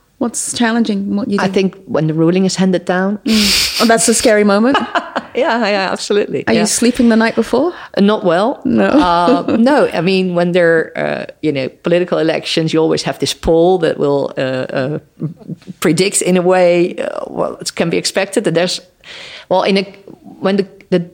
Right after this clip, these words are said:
Speaker 2: the case is done well, uh, and the court has functioned well, you, you sh-,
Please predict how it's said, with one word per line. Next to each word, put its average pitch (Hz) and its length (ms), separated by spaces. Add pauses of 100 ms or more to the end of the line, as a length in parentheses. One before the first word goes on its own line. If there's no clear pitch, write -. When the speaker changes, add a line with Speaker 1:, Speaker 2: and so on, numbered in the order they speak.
Speaker 2:
the 175 120
case 240 280
is 226 140
done 180 340
well, 175 680
uh, 147 580
and 147 140
the 151 60
court 202 300
has - 180
functioned 180 460
well, 185 420
you, - 120
you 165 220
sh-, - 360